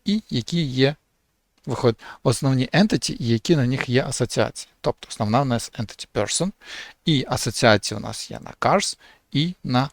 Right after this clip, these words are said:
bicycles. І все це буде діставатись в одному запиті. Але навіть без пагінації, без set first result і set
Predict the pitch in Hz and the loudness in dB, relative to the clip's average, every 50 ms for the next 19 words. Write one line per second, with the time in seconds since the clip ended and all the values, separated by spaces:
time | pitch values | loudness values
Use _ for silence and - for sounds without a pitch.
0 | - - 127 117 - - - - - - - - - - _ - - 127 - - | -8 -4 -2 -2 -2 -2 -8 -10 -12 -14 -14 -14 -16 -14 _ -6 -4 -4 -2 0
1 | - 127 - - - 120 - - - - 139 - - - - 107 101 - - - | 0 0 0 -2 -12 -14 -16 -18 -16 -14 -12 -12 -10 -8 -4 0 2 2 2 0
2 | - - - _ _ _ _ _ - - 104 98 - - - 107 101 101 - 110 | -2 -14 -14 _ _ _ _ _ -8 -8 -8 -8 -8 -4 -2 -2 -2 -2 -4 -2
3 | 107 101 107 135 139 139 - _ _ _ _ _ _ _ - 143 123 107 107 - | 2 2 2 2 0 -6 -10 _ _ _ _ _ _ _ -10 -6 0 0 0 0
4 | - - - - - - _ _ _ _ _ _ _ _ _ _ _ _ _ _ | -2 -8 -14 -14 -14 -20 _ _ _ _ _ _ _ _ _ _ _ _ _ _
5 | _ _ _ _ _ _ _ _ _ _ _ - 196 117 117 110 110 104 95 104 | _ _ _ _ _ _ _ _ _ _ _ -2 0 2 4 4 4 4 2 0
6 | - _ _ _ _ _ _ _ _ - - 123 123 117 104 110 - - - 107 | -6 _ _ _ _ _ _ _ _ -2 2 4 4 4 2 0 -6 -8 -8 -4
7 | 101 - 123 110 101 90 - - - _ _ _ - - - - - - - 58 | 2 6 6 8 6 6 2 -4 -12 _ _ _ -8 -8 -6 -6 -6 -6 -2 -2
8 | 127 170 - - - 175 175 180 165 143 160 143 - - - - - - - - | -2 -2 -4 -6 -6 -6 -8 -6 0 4 4 4 4 4 0 -6 -6 -6 -8 -8
9 | - - - - - 101 101 127 180 214 208 - - - - - - 73 58 | -10 -8 -8 -6 -6 -4 2 4 4 4 2 0 -6 -12 -8 -4 -4 -4 -4